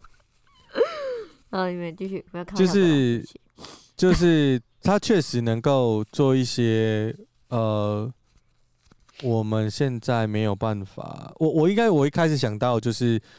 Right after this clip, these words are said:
Speaker 2: 不变的人，
Speaker 1: 嗯。
Speaker 2: 他可以一起，或者是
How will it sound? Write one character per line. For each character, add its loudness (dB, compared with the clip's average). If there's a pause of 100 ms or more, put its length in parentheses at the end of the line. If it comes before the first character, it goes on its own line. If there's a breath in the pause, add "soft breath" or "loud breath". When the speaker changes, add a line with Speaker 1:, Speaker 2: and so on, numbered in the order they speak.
(600 soft breath)
Speaker 2:
不 0
变 0
的 0
人， -2
Speaker 1:
嗯。 -12
Speaker 2:
他 -4
可 -4
以 -6
一 -10
起， -12
或 -4
者 -4
是 -4